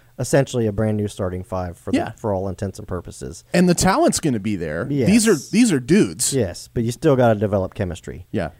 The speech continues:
Speaker 1: I mean, it's just like, just like a basketball team. Those five on the starting line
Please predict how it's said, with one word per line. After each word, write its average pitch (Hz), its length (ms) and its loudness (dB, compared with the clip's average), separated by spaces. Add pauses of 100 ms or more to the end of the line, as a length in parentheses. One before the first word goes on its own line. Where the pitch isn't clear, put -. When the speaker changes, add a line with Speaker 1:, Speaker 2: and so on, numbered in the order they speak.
(120)
Speaker 1:
I 107 120 -4
mean, 120 100 4
it's 113 100 0
just 127 180 0
like, 104 160 2 (160)
just 120 240 -4
like 113 140 2
a 104 60 0
basketball 95 400 0
team. 95 220 -6
Those 123 260 2
five 110 400 2
on 110 80 0
the 95 80 -4
starting 104 400 -2
line 101 320 -2